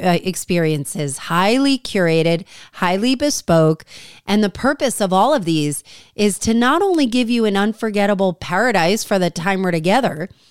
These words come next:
abil-, but also the ability to connect with others who are searching just like you are.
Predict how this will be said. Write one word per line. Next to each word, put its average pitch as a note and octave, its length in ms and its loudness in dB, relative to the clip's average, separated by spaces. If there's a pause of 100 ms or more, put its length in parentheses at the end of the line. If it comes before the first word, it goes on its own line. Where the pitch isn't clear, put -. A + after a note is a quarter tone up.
(400)
abil-, G3 540 2
but A3+ 320 -2
also C#4+ 420 0
the B3+ 140 0
ability A#3 460 0
to F#3+ 100 0
connect G3 440 -6
with F#3 200 0
others A#3 480 0 (320)
who B3 200 2
are B3+ 200 2
searching B3 640 -2
just G#3+ 280 -2
like A3+ 200 -2
you A3+ 240 0
are. - 280 -6